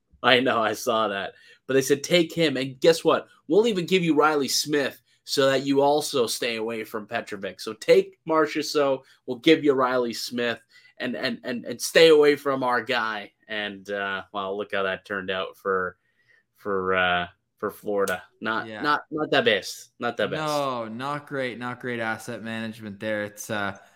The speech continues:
Speaker 2: real shame, real shame for them. But yeah, I love that narrative, uh, in there too. And, and Mark Stone celebrates, uh, a January. I'm gonna take a page out of Bruce Cassidy's notebook.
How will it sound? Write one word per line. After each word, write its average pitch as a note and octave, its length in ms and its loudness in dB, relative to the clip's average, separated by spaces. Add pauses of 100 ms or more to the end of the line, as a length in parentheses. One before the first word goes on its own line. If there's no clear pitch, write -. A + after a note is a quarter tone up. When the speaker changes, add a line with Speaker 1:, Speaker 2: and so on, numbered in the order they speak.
(160)
Speaker 2:
real B2+ 240 2
shame, A2+ 380 0 (100)
real G#2+ 200 -4
shame G#2+ 340 -4
for A2+ 120 -8
them. G2+ 180 -2
But A#2+ 120 2
yeah, G#2 160 4
I A2 40 0
love C#3+ 240 6
that C#3+ 220 2
narrative, C3 500 0 (200)
uh, B2 340 4
in C3+ 160 -4
there A#2+ 200 -2
too. C3 360 0
And, A#2 240 -4
and A#2 200 -4
Mark E3 240 4
Stone C#3+ 340 2
celebrates, B2+ 720 -2 (240)
uh, G#2 260 -4 (100)
a - 140 -6 (180)
January. F3 600 4
I'm D3+ 180 2
gonna D#3+ 140 2
take D3+ 220 0
a - 40 -6
page C#3+ 340 0
out C3+ 100 6
of A2+ 80 0
Bruce C3+ 240 -2
Cassidy's A#2+ 580 -4
notebook. G2+ 420 -4